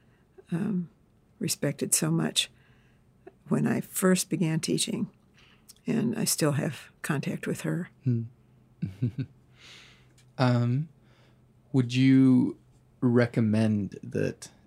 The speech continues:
Speaker 2: every parent, uh, have their child play piano or try to learn piano?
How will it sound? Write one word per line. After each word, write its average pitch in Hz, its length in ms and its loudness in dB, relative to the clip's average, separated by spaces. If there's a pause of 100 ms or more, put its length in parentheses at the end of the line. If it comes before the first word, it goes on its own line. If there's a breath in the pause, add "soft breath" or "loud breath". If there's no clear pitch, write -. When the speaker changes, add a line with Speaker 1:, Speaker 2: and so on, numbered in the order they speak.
(120)
Speaker 2:
every 104 340 0
parent, 98 720 -4 (580 soft breath)
uh, 101 360 -4 (320)
have 104 300 -2
their 101 520 0
child 101 580 -2 (140)
play 107 380 2
piano 101 640 -6
or 107 300 -4
try 98 520 -6
to - 120 -12
learn 110 300 -6
piano? 107 520 -8